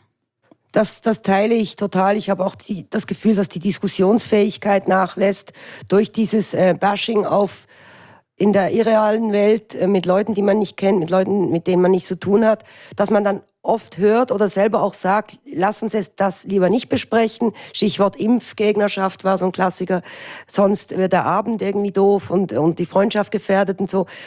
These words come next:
Und ich denke, das war früher vielleicht schon, äh, anders, dass man da eher dann sich zugehört hat und das wirklich als das angesehen hat, was es ist, eine andere Haltung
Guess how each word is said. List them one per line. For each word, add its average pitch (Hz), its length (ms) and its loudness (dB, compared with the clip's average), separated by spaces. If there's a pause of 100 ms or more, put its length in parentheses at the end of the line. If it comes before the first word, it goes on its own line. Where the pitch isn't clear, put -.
(380)
Und 196 220 0 (100)
ich 117 160 -4
denke, 202 220 2
das - 120 -4
war 202 140 0
früher 226 300 -2
vielleicht 202 320 -2
schon, 220 200 0 (380)
äh, 196 280 2 (220)
anders, 190 560 0
dass 190 200 -2
man 196 120 2
da 190 120 0
eher 208 400 2
dann 196 180 -2
sich 170 160 -12
zugehört 269 520 0
hat 220 260 -2
und 185 200 -4 (300)
das 196 160 -2
wirklich 240 300 -2
als 208 100 -6
das 202 220 0
angesehen 185 520 0
hat, 175 140 -2
was 160 140 -6
es 165 120 -10
ist, - 300 -2
eine 165 140 0
andere 156 280 -2
Haltung 269 460 0